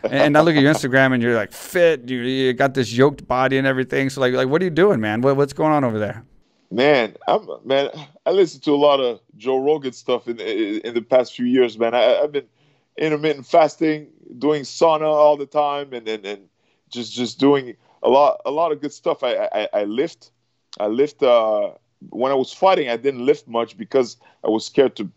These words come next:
Speaker 2: to bulk up, you know, 'cause I put on muscle very fast. So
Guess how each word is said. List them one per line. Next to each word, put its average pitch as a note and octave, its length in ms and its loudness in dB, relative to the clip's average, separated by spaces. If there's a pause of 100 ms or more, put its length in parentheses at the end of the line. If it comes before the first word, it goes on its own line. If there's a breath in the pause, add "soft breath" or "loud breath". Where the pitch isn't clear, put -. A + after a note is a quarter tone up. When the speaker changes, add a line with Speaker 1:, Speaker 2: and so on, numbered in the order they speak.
(520)
Speaker 2:
to A2 80 -2
bulk A#2 380 0
up, - 260 0 (280)
you G#2+ 80 -2
know, A2+ 140 0
'cause A2 160 -8
I A2 60 2
put C#3 200 -2
on B2+ 240 0
muscle A#2+ 340 -8
very B2 320 -4
fast. A#2+ 440 -4 (440)
So G2+ 440 -4